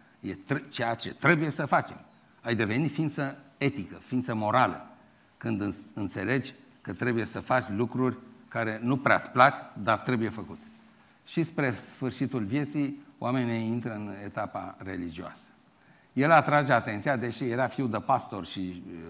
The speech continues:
avea o relație, um, amicală, amiabilă cu, uh,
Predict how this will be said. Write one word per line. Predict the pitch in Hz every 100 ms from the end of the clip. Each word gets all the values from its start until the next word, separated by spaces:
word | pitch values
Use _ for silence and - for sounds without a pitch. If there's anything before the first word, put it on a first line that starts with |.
| 80
avea | - 92 120 120
o | 95 82 87
relație, | 101 110 113 110 92 82 - _ _ _ 98 95 87
um, | 82 78 82 - - - 92 90 87 -
amicală, | 110 104 101 151 147 90 82 85
amiabilă | 95 104 143 101 87 80
cu, | - 95 87 82 76 - - _ _
uh, | 90 85